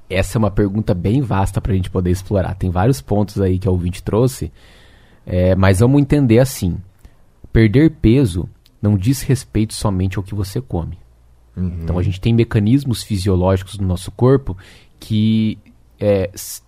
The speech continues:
Speaker 1: tem vários gatilhos. O alimento é um deles. Mas a questão comportamental, o fator estressante, também são fatores a ser considerados. Então você perder peso não, não é só reduzindo calorias.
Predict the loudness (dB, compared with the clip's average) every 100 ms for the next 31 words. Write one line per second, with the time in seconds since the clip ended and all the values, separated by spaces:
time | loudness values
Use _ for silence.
0 | -2 0 2 2 2 0 0 -2 -4 -6
1 | -2 2 4 2 0 0 0 0 -2 -4
2 | -20 -20 _ _ -20 -2 2 2 2 0
3 | 0 0 0 0 0 0 0 0 -2 -2
4 | 0 0 -2 -8 -20 -12 -4 -2 0 0
5 | 0 -2 -2 -2 -2 -2 0 -2 -6 -14
6 | -18 _ -2 0 -2 -6 -6 -4 -2 0
7 | 0 -2 -10 -8 -6 -2 -2 -2 -4 -2
8 | 0 2 0 -6 -20 -20 -16 -2 2 2
9 | 0 2 4 2 2 4 4 2 0 -2
10 | -6 -4 -2 0 0 -2 -2 0 0 0
11 | 0 -2 2 2 2 0 -2